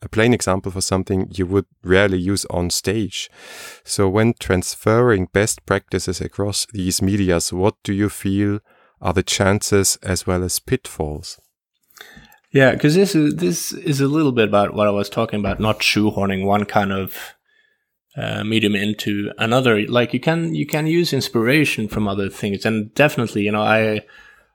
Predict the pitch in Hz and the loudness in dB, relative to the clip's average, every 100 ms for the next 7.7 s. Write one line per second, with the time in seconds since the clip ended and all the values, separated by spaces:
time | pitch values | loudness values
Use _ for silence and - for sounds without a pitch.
0 | - 113 107 107 104 95 104 110 123 117 | -4 2 4 4 2 2 2 4 2 0
1 | 113 117 110 101 104 101 98 101 98 95 | 0 2 4 2 0 -2 -2 -4 -6 -6
2 | 98 - 104 - - 104 - 98 98 - | -8 -6 -6 -2 0 0 0 -2 -2 0
3 | 110 98 90 90 - - 98 98 95 95 | 0 0 0 -4 -4 -2 0 0 0 0
4 | - 98 - 95 92 92 92 95 - 95 | 2 2 0 -4 -4 -6 -8 -8 -4 -4
5 | - 92 95 101 104 - - _ 101 101 | -4 -4 -2 -2 -4 -10 -18 _ -4 -2
6 | 95 101 104 101 95 - _ _ - - | 0 0 0 -2 -4 -10 _ _ -18 2
7 | 110 104 104 104 107 104 - | 2 4 2 4 2 2 -6